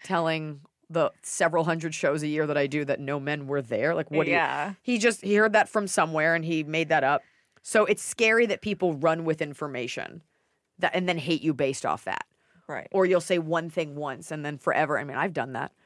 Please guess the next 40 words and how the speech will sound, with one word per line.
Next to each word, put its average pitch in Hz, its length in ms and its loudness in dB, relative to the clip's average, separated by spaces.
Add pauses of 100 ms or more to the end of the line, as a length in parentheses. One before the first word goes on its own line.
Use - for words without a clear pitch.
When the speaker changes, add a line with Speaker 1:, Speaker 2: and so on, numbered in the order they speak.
(580)
Speaker 1:
I 170 100 2
heard 175 200 2
one 208 160 2
celebrity 190 540 2
one 156 200 -2
time, 156 300 0
I'm 160 80 -4
not 160 160 0
gonna 190 100 -4
say 220 160 -2
the 277 100 -2
name 190 440 -2
'cause 180 540 0
she's 180 80 -4
Speaker 2:
Ooh. 202 60 -12
Speaker 1:
fine, - 100 -14 (280)
said, 170 520 2 (440)
"I 196 200 6
don't," 214 200 4
like, 185 200 0
she - 100 -2
was 175 140 0
pregnant, 156 480 0
and 160 100 0
I 160 40 0
remember 160 280 -2
she 160 160 -6
said, 151 260 -2
"I 160 140 4
don't 175 160 -2
like 175 200 -4
having 160 340 -4
big 147 280 -6
boobs. 143 360 -6
They 143 100 -6
make 143 220 -4
me 151 100 -10
feel 139 240 -6
slutty." 123 600 -8 (460)
And 180 140 0